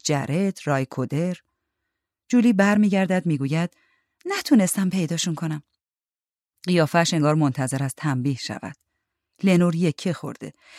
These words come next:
می‌خواهد چیزی بگوید. مثلاً: «حتماً خوب نگاه نکردی، کردی؟»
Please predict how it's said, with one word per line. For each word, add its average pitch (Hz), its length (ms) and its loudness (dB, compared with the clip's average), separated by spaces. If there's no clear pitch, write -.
می‌خواهد 233 340 2
چیزی 147 320 0
بگوید. 143 360 0
مثلاً: 208 380 2
«حتماً 214 280 0
خوب 220 220 0
نگاه 180 280 2
نکردی، 151 560 -2
کردی؟» 175 580 -4